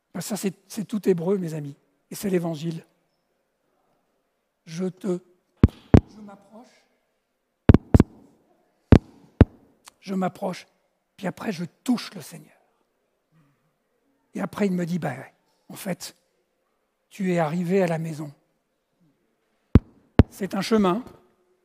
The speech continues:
un chemin, un itinéraire en treize semaines. Si à la fin,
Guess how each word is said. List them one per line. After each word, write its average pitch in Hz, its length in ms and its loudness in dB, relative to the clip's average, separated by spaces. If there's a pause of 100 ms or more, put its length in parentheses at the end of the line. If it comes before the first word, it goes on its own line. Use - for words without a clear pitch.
(1080)
un 196 100 -6
chemin, 214 680 -2
un 220 120 0
itinéraire 220 600 -2
en 196 80 -2
treize - 260 -4
semaines. 190 480 -6 (1900)
Si 214 240 0
à 196 40 2
la 202 140 4
fin, 226 340 2